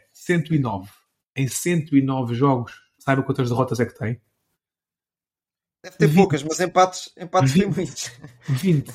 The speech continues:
Speaker 1: Isto, e, e, vi-, vi-, tem vinte e um. Tem, tem sessenta e oito vitórias. Fernando Santos é o, é o treinador com melhor média de vitórias da, da história de Portugal.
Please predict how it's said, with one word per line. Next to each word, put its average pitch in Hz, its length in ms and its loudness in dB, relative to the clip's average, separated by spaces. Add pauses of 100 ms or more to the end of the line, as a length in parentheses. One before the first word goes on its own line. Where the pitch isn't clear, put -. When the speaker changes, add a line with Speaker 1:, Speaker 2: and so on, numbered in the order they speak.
(300)
Speaker 1:
Isto, - 220 -4
e, 165 460 0
e, 131 40 -14
vi-, 139 260 -4
vi-, 156 400 -2
tem 185 100 6
vinte 156 240 2
e 127 40 0
um. 120 120 -2 (720)
Tem, 156 160 2
tem 156 180 2
sessenta 175 540 0
e 165 40 4
oito 160 140 0
vitórias. 113 460 0
Fernando 143 300 -4
Santos 151 320 -6
é 139 60 -2
o, 143 140 2
é 147 40 0
o 131 60 0
treinador 131 460 -2
com - 160 -8
melhor 143 320 0
média 135 400 0
de 120 80 -6
vitórias 117 680 -4 (640)
da, 131 80 0 (340)
da 131 80 -2
história 143 380 2
de 143 80 0
Portugal. 117 680 -2